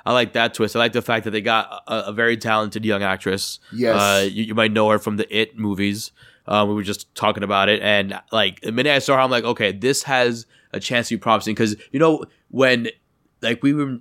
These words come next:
Speaker 1: we've spoken before about, like, young actors these days,
Speaker 2: Mm-hmm.
Speaker 1: they seem to be making the right choices, and especially the good ones.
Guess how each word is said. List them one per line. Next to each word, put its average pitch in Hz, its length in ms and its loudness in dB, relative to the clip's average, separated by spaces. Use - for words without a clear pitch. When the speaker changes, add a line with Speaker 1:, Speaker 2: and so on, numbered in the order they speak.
Speaker 1:
we've 113 680 -6
spoken 131 380 0
before 117 280 2
about, 104 300 2
like, 98 260 -6
young 110 260 -2
actors 101 340 -2
these 95 160 -8
days, 95 260 -4
Speaker 2:
Mm-hmm. 135 400 2
Speaker 1:
they 135 240 2
seem 190 300 -2
to - 100 -10
be 123 100 2
making 123 300 0
the 87 60 -8
right 107 220 0
choices, 101 460 -2
and 98 220 -6
especially 139 380 -2
the 120 100 2
good 98 240 -2
ones. 87 400 -10